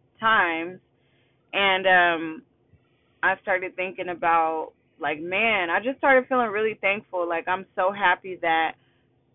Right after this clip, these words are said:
I have evolved past being that way. And I'm not perfect. Like, I went through a whole thing. Like, I'm gonna say even last month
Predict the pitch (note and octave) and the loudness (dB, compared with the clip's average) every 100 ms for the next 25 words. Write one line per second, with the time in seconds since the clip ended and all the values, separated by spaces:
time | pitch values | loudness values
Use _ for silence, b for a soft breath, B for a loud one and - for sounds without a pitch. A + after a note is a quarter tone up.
0 | - - G3 G3 G3+ G3 F3 F3 E3 - | -8 2 4 4 2 2 2 2 -2 -12
1 | F3 D#3 E3+ F3 F3 - - F3+ E3+ F3 | -10 -2 2 2 0 -4 -12 0 2 4
2 | E3 - _ _ _ _ _ _ _ C#3+ | 0 -4 _ _ _ _ _ _ _ -12
3 | G3+ G3+ F#3+ E3+ D3+ D3+ D3+ _ D#3 F#3 | -8 -2 0 0 -2 -8 -12 _ -2 2
4 | E3 G2 E3 D3+ C3+ - B B - F#3+ | 2 2 0 -2 -4 -12 B B 0 2
5 | F#3 F3 - B3+ D4 C4+ - A3 A#3 A3 | 2 2 2 4 4 2 0 0 0 -4
6 | G3+ G3 F3+ E3 D#3+ - - F#3+ A3+ A3+ | -6 -4 0 2 0 -2 2 2 2 -4
7 | F#3+ E3 E3+ F#3 F3+ F3 - E3+ E3 D3 | -4 -4 -2 0 2 0 -2 -4 -2 -4
8 | D3 D#3 D3+ - G3+ G#3 F#3 F3+ E3 D#3 | -6 -2 -2 2 0 0 0 2 2 0
9 | F#3 F3+ E3+ E3 E3 - E3 E3 B2 | -4 0 4 4 2 -4 -2 -2 -4